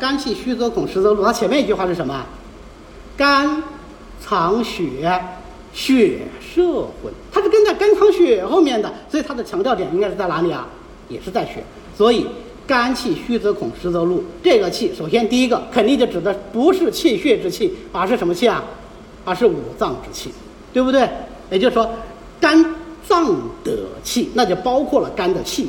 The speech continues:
血阴阳聚在其中。而肝的气血阴阳的亏虚，又尤其以哪一个最容易亏虚呢？“肝藏血，血摄魂”，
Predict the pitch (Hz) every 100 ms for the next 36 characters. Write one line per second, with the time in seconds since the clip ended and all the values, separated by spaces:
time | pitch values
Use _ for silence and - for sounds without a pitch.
0 | - - 156 175 220 175 156 - - -
1 | - 440 330 214 135 156 180 139 120 -
2 | 196 208 202 - - - - - 214 196
3 | - 359 381 381 226 - 339 - 202 226
4 | 240 202 208 254 254 - 233 233 - 285
5 | 269 202 185 220 214 392 480 453 - 269
6 | 269 220 202 226 220 - 226 196 151 190
7 | 247 247 - 403 330 202 190 202 196 220
8 | 226 220 220 214 - - - - - -
9 | - - - 214 226 - 170 190 190 123
10 | - - - 135 -